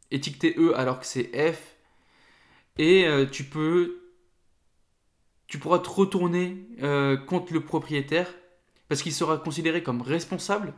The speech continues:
et pourra être contraint, et ça c'est important, il pourra être contraint de réaliser des travaux de rénovation énergétique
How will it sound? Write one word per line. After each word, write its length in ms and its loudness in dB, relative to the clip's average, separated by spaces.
et 220 4
pourra 560 -2
être 360 -4
contraint, 440 -4
et 80 -4
ça 100 -4
c'est 300 -10
important, 500 -10
il 260 -2
pourra 360 0
être 340 -2
contraint 460 -6
de 100 -2
réaliser 560 2
des 160 -2
travaux 480 -2
de 80 -2
rénovation 680 0
énergétique 880 0